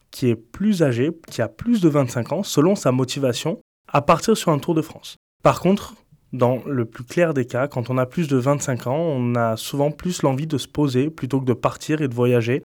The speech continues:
en changeant de ville tous les ans, Thibaut. Voilà pourquoi on autorise les jeunes de quinze à vingt-cinq ans à partir sur un Tour de France et on adapte le parcours pour toutes les personnes qui pourraient avoir plus de vingt-cinq ans.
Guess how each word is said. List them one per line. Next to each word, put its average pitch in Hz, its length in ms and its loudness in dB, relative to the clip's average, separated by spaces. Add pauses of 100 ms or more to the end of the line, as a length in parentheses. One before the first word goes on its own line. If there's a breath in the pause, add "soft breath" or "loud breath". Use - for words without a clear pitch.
(140)
en 135 100 2
changeant 123 300 0
de 127 60 -2
ville 160 140 -4
tous 160 100 -4
les 135 180 2
ans, 123 80 0
Thibaut. 117 320 -8 (260)
Voilà 127 280 4
pourquoi 160 460 0 (520 loud breath)
on 151 140 4
autorise 175 420 4
les 156 140 4
jeunes 147 260 2
de 123 220 0
quinze 156 380 0
à 123 60 2
vingt-cinq 131 460 -2
ans 139 80 -2
à 143 60 -4
partir 139 280 -2
sur - 140 -8
un 135 100 0
Tour 127 140 -2
de 123 100 0
France - 380 -10 (320)
et 170 240 4 (240)
on 135 340 0
adapte 175 380 6
le 139 140 6
parcours 147 500 0 (420 loud breath)
pour - 260 2
toutes - 200 -2
les 185 60 6
personnes 151 440 2
qui - 140 -10
pourraient 127 240 0
avoir 135 320 0
plus 165 280 -4
de 143 80 2
vingt-cinq 123 440 -2
ans. 107 100 -12